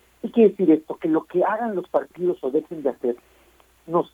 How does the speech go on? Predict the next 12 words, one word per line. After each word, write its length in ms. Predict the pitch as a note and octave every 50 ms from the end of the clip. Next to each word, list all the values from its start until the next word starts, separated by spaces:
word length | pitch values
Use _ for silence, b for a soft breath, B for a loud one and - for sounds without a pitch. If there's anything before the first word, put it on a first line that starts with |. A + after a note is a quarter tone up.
| _ -
debe 320 | D3+ F#3+ G#3+ G#3+ A#3 A3
de 100 | F#3+ F#3+
interesar 640 | E3 D3+ - D#3 C#3+ C3+ C#3 - - G#3+ A3 A3 G#3+
a 60 | F3
los 160 | D3 C3+ - -
mexicanos 520 | - - - - _ - E3 E3 F3 F#3+ - _ _
y 60 | F#3+
nos 260 | D#3+ D#3+ D#3 D#3 D#3 -
afecta 600 | D3+ C#3+ _ _ D#3 D3 - - _ - E3 - -
a 60 | C#3+
los 140 | C#3 B2+ A#2+ -
mexicanos. 480 | - A#2+ - _ _ _ _ - - -